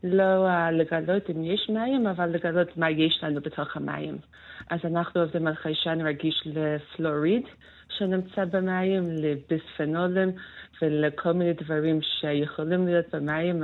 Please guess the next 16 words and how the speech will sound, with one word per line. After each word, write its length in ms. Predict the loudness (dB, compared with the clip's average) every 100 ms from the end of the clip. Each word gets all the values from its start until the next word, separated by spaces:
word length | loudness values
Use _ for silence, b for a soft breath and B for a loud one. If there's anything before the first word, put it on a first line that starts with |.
| -4
שלנו, 540 | -6 -4 -2 0 0
למי 280 | 0 0 0
שתייה, 440 | -2 -2 0 0 -2 B B B B -10
ורוצים 1040 | -8 -2 0 2 4 2 0 -4 -4 -2
לדעת 360 | -2 -2 -4 -4
את 100 | -8
הכמויות, 540 | -8 -6 -2 -2 -4
אם 60 | -6 -8 -6
זה 120 | -6 -8
בסדר 340 | -8 -4 -4 -4
לשתות, 440 | -6 -8 -8 -6 -6
אם 120 | -4 -4 -6
זה 80 | -8
מסוכן, 500 | -8 -8 -8 -6 -6
דברים 260 | -4 -6
כאלו. 320 | -6 -8 -8